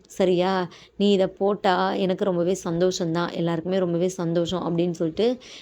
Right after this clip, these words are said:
நம்ம விஜயவே, விஜயே அந்த நகை எல்லாமே வந்து நம்ம காவேரிக்கு வந்து போட்டு விடுறாங்க. காவேரியுமே ரொம்ப ஹாப்பியா இருக்கிறாங்க. நெக்ஸ்ட்டு பார்த்தீங்கன்னா, இங்க காவேரி வீட்ல இருந்து எல்லாருமே வந்து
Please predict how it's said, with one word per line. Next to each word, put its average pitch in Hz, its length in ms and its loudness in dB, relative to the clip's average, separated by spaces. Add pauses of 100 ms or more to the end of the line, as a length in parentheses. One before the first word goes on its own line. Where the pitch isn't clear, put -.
நம்ம 220 220 0
விஜயவே, 208 640 2
விஜயே 196 520 0
அந்த 180 340 0
நகை 175 320 -2
எல்லாமே 175 400 0
வந்து 180 200 -2
நம்ம 175 160 0
காவேரிக்கு 170 460 -2
வந்து 170 320 0
போட்டு 170 360 -2
விடுறாங்க. 165 460 -2
காவேரியுமே 180 560 -2 (400)
ரொம்ப 180 320 -2
ஹாப்பியா 180 240 -2
இருக்கிறாங்க. 180 640 0 (800)
நெக்ஸ்ட்டு 226 360 2
பார்த்தீங்கன்னா, 196 360 2
இங்க 202 200 2
காவேரி 190 440 2
வீட்ல 185 220 2
இருந்து 180 200 0
எல்லாருமே 175 340 2
வந்து 185 320 2